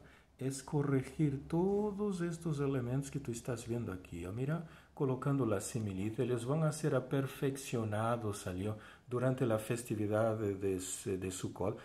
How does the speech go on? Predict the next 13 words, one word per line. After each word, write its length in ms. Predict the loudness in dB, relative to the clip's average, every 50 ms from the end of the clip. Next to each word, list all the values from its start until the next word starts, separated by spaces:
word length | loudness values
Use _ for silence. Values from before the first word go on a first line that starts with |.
| -16 -18 -2 0
porque 220 | 0 2 4 4
ellos 220 | 4 4 2 2 0
van 200 | 0 2 2 2
a 80 | 2
venir 320 | 2 2 0 0 0 0 0
y 60 | 0
van 180 | 0 0 -2
a 40 | -2
querer 240 | -2 -2 -2 -2 -2
interrelacionarse 1120 | -2 -2 -2 -2 -2 -2 0 0 0 0 -2 -4 -4 -6 -6 -6 -6 -6 -6 -6 -6 -8 -6
con 160 | -4 -2 -2
nosotros, 840 | 0 0 0 0 0 2 2 0 0 -2 -4 -6 -6 -6 -6 -10 -14 -18 -20 -20 -20 -20 -20 -16
¿sí? 360 | -8 -2 0 2 2 2